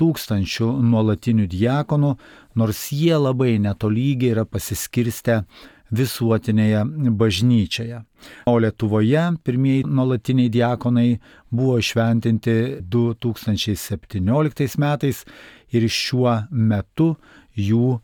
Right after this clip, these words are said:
yra apie penkiolika. Tai rodo, kad ši tarnystė vis labiau įsitvirtina ne tik visuotiniai bažnyčiai, bet ir mūsų krašte,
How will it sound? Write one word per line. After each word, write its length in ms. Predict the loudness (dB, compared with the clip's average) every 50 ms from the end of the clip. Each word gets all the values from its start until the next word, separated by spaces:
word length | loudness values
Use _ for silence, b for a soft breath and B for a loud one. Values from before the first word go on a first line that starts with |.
| b b b -4
yra 640 | 0 0 2 2 2 2 2 2 2 2 0 -2 -4 b b b b b b
apie 400 | -8 -8 -8 _ -4 0 2 2 2 0
penkiolika. 1200 | 0 0 2 4 4 4 2 0 0 0 2 2 4 2 2 0 -2 -4 -6 -8 -8 -8 -8 -10 -12 _ B B B B B B B B B B B B B B B B B 2
Tai 60 | 4 4
rodo, 300 | 6 6 4 4 2 2
kad 160 | 0 0 -2 -2
ši 80 | -4 -2 0
tarnystė 560 | 0 2 2 2 2 2 0 -2 -2 0 0
vis 220 | 2 2 0 -2 0 0
labiau 460 | 0 2 2 4 4 4 4 2 0 -2 -4 -6
įsitvirtina 1300 | -4 -4 -4 -4 -2 -4 -6 -4 -2 0 2 2 2 2 0 0 0 0 2 2 2 2 2 0 0
ne 300 | 0 0 2 2 2 0 -2 -4 _ -2
tik 220 | -2 -2 -2 -2 -4
visuotiniai 640 | -4 -4 -6 -4 -2 -2 -2 -2 0 0 0 0
bažnyčiai, 640 | 0 0 0 0 0 2 0 0 0 0 0 0 0
bet 320 | 0 0 -2 -2 -2 0 -2
ir 140 | -2 -2 -4 -4
mūsų 720 | -2 0 2 2 4 4 4 4 4 2 0 -2 -6 -10 -10
krašte, 720 | -8 -4 -4 -4 -2 -2 -4 -6 -2 -2 -2 0 0